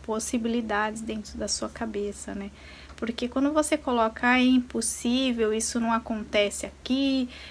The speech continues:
porque ninguém fez, porque não sei o quê", né? É isso, é porque você se limitou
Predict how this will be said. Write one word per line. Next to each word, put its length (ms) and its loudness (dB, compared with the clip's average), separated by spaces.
porque 340 -2
ninguém 420 0
fez, 720 4
porque 300 -4
não 120 -2
sei 200 -4
o 100 -6
quê", 340 4
né? 320 0
É 120 4
isso, 320 2
é 80 8
porque 440 0
você 560 2
se 200 2
limitou 680 2